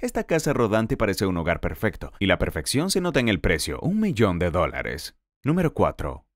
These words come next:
Ford Travel I H cuarenta y cinco Luxury Motor Coach. uno punto tres millones de dólares. La principal característica de Ford Travel I H cuarenta y cinco Luxury Motor Coach es que cada modelo viene con su diseño personalizado,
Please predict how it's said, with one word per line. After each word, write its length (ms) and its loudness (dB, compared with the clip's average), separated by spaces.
Ford 220 2
Travel 440 6
I 180 2
H 240 2
cuarenta 340 0
y 40 -6
cinco 360 0
Luxury 440 0
Motor 480 0
Coach. 440 -2
uno 140 -2
punto 300 -2
tres 240 0
millones 420 0
de 80 2
dólares. 640 -6
La 120 0
principal 420 -2
característica 680 0
de 120 -8
Ford 220 -2
Travel 380 2
I 160 0
H 220 -2
cuarenta 300 -6
y 40 -4
cinco 300 -2
Luxury 360 -2
Motor 380 -6
Coach 420 0
es 140 -2
que 160 -4
cada 200 -8
modelo 400 2
viene 280 0
con 120 0
su 120 -2
diseño 400 -4
personalizado, 800 -2